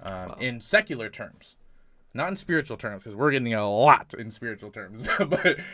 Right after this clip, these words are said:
Speaker 1: in
Speaker 3: lot.
Speaker 1: secular terms, how much can you
Speaker 2: Yeah.
Speaker 1: do without me giving you pretty much anything? And so what happens is he leads you into a desert. Now, the beautiful part about a well, right? And Jesus is the overflowing well,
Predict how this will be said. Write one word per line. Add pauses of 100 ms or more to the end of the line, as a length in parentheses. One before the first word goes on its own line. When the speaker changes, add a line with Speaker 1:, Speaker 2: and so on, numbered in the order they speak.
(160)
Speaker 1:
in
Speaker 3:
lot. (120)
Speaker 1:
secular
terms,
how
much
can
you
Speaker 2:
Yeah.
Speaker 1:
do
without
me
giving
you
pretty
much
anything? (440)
And
so
what
happens
is
he
leads
you
into
a
desert. (400)
Now, (1300)
the
beautiful
part
about (160)
a
well, (200)
right?
And
Jesus
is
the
overflowing
well,